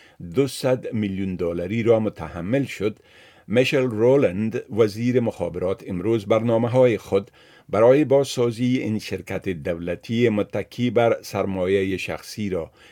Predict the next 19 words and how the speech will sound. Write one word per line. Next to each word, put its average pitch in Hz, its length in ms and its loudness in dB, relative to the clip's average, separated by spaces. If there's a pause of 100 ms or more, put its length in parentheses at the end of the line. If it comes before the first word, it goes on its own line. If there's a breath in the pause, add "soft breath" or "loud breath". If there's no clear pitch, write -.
(140)
اعلان 120 400 0
کرد - 280 -14
که 101 120 -8
به 101 80 0
اساس 120 460 -2
آنها 98 520 -4 (340 soft breath)
اولویت‌های 120 840 4
خدماتی 95 840 -6
این 90 160 -8
شرکت 98 520 -6
از 113 280 -2
فعالیت‌های 117 720 4
دیگر 87 580 -8 (420 soft breath)
و 113 200 2
رساندن 127 640 2
بسته‌ها 104 840 -2
تغییر 90 340 -8
خواهد 71 500 -12
کرد. - 480 -14